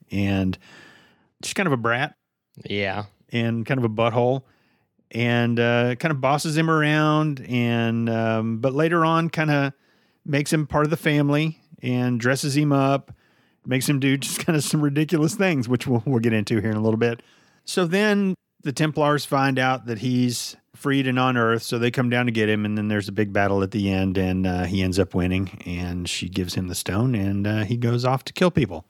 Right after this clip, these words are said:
Speaker 2: Mm-hmm.
Speaker 1: All right, let's see what the internet has to say. Not much.
Speaker 2: Yeah, what I read sounded nothing like what we just got.
Speaker 1: I know. Intergalactic assassins converge on a small town after two siblings unwittingly s-, resurrect an ancient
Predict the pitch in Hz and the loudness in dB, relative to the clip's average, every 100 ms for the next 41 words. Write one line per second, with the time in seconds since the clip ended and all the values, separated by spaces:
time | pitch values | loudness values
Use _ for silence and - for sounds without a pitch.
0 | - 117 117 139 156 _ _ _ - - | -2 0 2 2 0 _ _ _ -20 -4
1 | 214 208 208 240 220 214 226 196 165 151 | -2 0 0 2 0 2 2 2 2 2
2 | 139 139 - 156 214 - _ _ _ - | 0 -2 0 2 2 -2 _ _ _ -2
3 | 139 139 143 110 - 175 165 147 160 185 | 0 2 0 0 -4 -2 0 2 2 2
4 | 196 170 160 165 208 233 240 _ - - | 2 2 2 2 0 -2 -4 _ -8 -2
5 | 180 165 156 127 135 151 165 156 151 139 | 0 2 0 2 2 2 2 0 0 0
6 | 131 120 120 123 113 117 110 110 110 90 | 2 0 0 0 0 -2 -2 -4 -2 -4
7 | - _ _ - 127 131 110 101 98 _ | -6 _ _ -6 -2 0 2 0 -4 _
8 | 151 185 214 175 156 139 151 160 165 - | -2 0 0 2 2 4 2 2 0 0
9 | 123 - 143 135 135 117 - 120 107 131 | -2 2 2 2 -2 -4 -2 -4 0 2
10 | 143 127 113 - 151 175 208 - 165 156 | 2 2 0 -2 0 0 0 0 0 2
11 | 127 127 123 107 - 208 - 196 170 147 | 2 0 -2 -2 0 0 0 -2 0 0
12 | 143 123 151 147 135 170 147 120 113 107 | 0 -2 -2 0 2 4 4 4 2 2
13 | 107 - 117 135 135 131 131 131 135 117 | 0 -4 0 2 2 2 2 2 -2 -4
14 | - 139 143 156 | -2 -2 0 -2